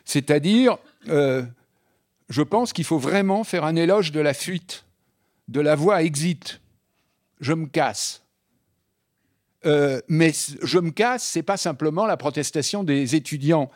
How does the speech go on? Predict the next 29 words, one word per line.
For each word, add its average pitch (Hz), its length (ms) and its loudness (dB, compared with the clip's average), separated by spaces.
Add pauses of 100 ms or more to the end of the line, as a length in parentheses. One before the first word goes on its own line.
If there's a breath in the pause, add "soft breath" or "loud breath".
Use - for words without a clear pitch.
(400 loud breath)
euh, 123 460 2
d'agro 147 540 2
ou 131 80 2
des 127 100 0
polytechniciens 151 800 -2
qui 156 160 -10
disent « 214 340 -2 (280 soft breath)
Moi, 214 180 0
je 156 80 -4
vais 190 80 2
pas 202 160 -2
travailler 185 480 -2
dans 175 160 -2
cette - 240 -8
merde 190 240 -6
que 175 80 -2
vous 156 140 -2
me 151 60 -8
proposez. » 190 580 -2 (800 soft breath)
C'est 180 200 -6
tous 311 260 6
les 277 140 2
jours 277 340 -4
la 202 120 -2
façon 214 400 -6
dont 156 220 -8
les 143 220 -2
gens 214 240 -2
déclinent 254 640 0